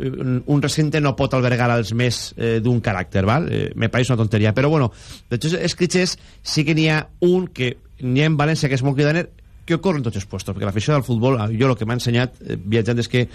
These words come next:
en algun matís, però bàsicament l'aficionat al futbol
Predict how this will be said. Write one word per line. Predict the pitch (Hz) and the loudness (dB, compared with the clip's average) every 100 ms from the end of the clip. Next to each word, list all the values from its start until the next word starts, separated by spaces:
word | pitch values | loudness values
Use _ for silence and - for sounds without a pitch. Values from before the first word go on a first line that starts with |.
| - - - - - - - - | -14 -20 -20 -20 -20 -20 -20 -6
en | 135 | 0
algun | 135 156 190 | 2 4 4
matís, | 170 151 190 202 180 | 4 2 0 0 0
però | 156 151 | 0 0
bàsicament | 147 127 131 120 | 2 0 2 0
l'aficionat | 104 104 120 | 0 -2 -2
al | 92 | -4
futbol | - 107 120 117 | -2 0 2 0